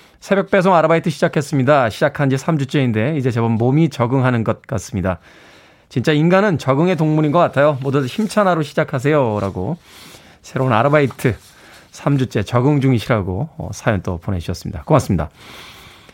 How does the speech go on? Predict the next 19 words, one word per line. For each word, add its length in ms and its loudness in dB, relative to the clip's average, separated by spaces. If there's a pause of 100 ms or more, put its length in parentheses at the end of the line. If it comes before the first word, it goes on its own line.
(320)
홍당무님, 760 4
홍선주님, 920 2 (540)
확 240 -2
다른 320 0
색을 280 2
입으셔서 400 2
그런가 300 0
진짜 260 -2
잘생겨 500 0
보이네요. 480 2
티셔츠에 460 0
비밀이 400 0
있나요? 420 2 (340)
카키색 540 -4
잘 260 0
어울린다고 460 2
생각하고 500 -2
있던 260 -2
중이었습니다. 720 -6